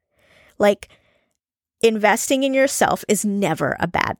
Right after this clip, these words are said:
thing. Investing in your well-being, in your health, in your sanity, like, they are never bad decisions. And so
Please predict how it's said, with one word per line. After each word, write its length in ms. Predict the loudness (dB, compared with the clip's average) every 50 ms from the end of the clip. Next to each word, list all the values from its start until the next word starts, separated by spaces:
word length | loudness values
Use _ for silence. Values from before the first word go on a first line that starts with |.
| -6
thing. 280 | -4 -4 -4 -4 -8 -12 -6
Investing 560 | -4 -2 2 2 2 2 0 0 0 0 0
in 160 | 0 -4 -4 -4
your 160 | -2 -4 -4
well-being, 640 | -2 -4 -4 -6 -6 -6 -4 0 0 0 0 -2
in 160 | -4 -4 -4
your 160 | -4 -4 -4 -6
health, 500 | -8 -8 -4 0 2 2 2 0 -2 -6 -6
in 100 | -6 -4
your 160 | -4 -4 -6
sanity, 640 | -6 -6 -4 0 0 0 0 0 -2 -2 -2 -2 -2
like, 220 | 0 0 -2 -4 _ _ -20 -20 -20 -20 _ _ _ _ _ _ _ 0
they 140 | 2 2 4
are 140 | 2 0
never 680 | 0 0 0 2 2 2 2 2 2 2 2 0 -2 -6 _ _ _ _ _ _ _ _ _ _
bad 320 | 0 2 2 2 2 -2 -6
decisions. 800 | -10 -10 -10 -10 -12 -10 -12 -12 -12 -14 -20 -20 -18 -18 -18 -18 _ _ _ _ _ _ _ _ -2
And 200 | 0 0 0 -2
so 460 | -4 -2 2 2 4 4 2 0 -4